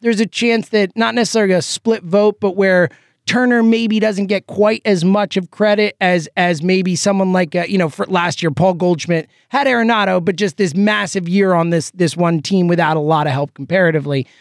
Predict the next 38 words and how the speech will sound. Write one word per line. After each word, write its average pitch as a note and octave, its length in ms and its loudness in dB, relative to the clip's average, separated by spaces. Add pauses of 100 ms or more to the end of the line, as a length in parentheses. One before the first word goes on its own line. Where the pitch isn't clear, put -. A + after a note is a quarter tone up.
(160)
So - 120 -4
I G#3+ 60 2
think A3+ 160 0
those G#3+ 200 2
guys G3 320 -2
tend G3+ 340 -2
to G3+ 60 2
win G3+ 140 2
it G3+ 100 -2
more G3+ 220 0
often, G#3 380 0
but F#3 240 -2 (480)
I, C4 100 0
I'll D#4+ 220 2
say F#4 240 0
stolen F4 320 0
bases, C4 340 -2
but G3+ 260 -4
both D4 300 0
are C#4+ 160 0
in B3 100 0
play, G#3+ 220 0
which G3+ 220 -4
is E3+ 100 -10
crazy. B3+ 240 -4
And C#4 200 -2
to D#4 100 -4
your G4 160 -2
point, C4+ 340 -2
I C#4 100 -2
think F#4 160 -8
Phillies E4 240 0
fans B3+ 240 0
are B3 40 -2
gonna A3+ 140 2
like A3 180 0
Trey G#3 160 -2
Turner G3 260 0